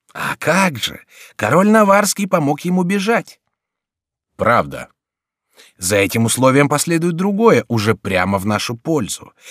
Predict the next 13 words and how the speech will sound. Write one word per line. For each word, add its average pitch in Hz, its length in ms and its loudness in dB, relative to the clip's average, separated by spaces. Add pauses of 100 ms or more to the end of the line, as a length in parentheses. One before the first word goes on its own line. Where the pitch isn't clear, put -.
(240)
По 135 60 -2
этому 196 320 4
условию 185 480 2
вы, 202 260 0
Генрих, 95 500 -2
будете 117 440 -2
правителем 147 540 0
королевства, 180 720 -2
а 170 200 2
от - 160 -6
правителя 170 760 0
до 92 160 -6
короля 107 680 -2